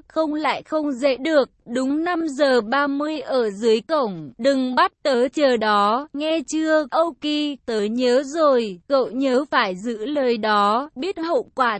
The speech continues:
thế nào nếu cho tớ leo cây đó, hứ. Nghiêm trọng lắm đó, tiếng nó có vẻ hào hứng lắm, tôi cười cười, rồi nó hơi ngập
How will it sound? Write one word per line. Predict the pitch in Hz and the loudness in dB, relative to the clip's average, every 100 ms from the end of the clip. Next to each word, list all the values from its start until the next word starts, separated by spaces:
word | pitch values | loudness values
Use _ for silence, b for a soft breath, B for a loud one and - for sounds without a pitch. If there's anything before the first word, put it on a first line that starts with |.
| - | 0
thế | 269 240 | 2 2
nào | 285 302 240 | 2 2 2
nếu | 226 240 247 | -2 -2 -2
cho | 254 359 349 | -2 -4 -2
tớ | - 240 247 | 0 2 2
leo | 294 311 311 - | 2 0 -2 -4
cây | 339 | -4
đó, | 254 262 247 254 311 - | 0 2 2 2 -2 -2
hứ. | 247 262 339 - _ _ _ | 0 0 -2 -10 _ _ _
Nghiêm | 262 294 339 320 | -8 -4 -4 -2
trọng | 339 285 | -2 -2
lắm | - 254 240 262 | -2 0 0 0
đó, | 247 240 240 240 277 | 0 2 2 0 -2
tiếng | 240 226 247 | 0 2 2
nó | 254 226 | 2 2
có | 247 247 220 220 | 2 0 0 0
vẻ | 311 247 | 0 0
hào | 208 277 247 214 | -2 2 4 4
hứng | 208 226 226 | 2 0 2
lắm, | 254 262 240 262 330 370 | 2 2 2 0 -4 -4
tôi | 330 330 | -2 -2
cười | - 302 240 | 0 0 0
cười, | - 285 254 233 208 175 | 0 2 4 4 0 -6
rồi | 214 226 226 | -2 0 0
nó | 226 220 233 | 2 2 2
hơi | 269 330 320 | 2 0 2
ngập | 302 269 | 0 0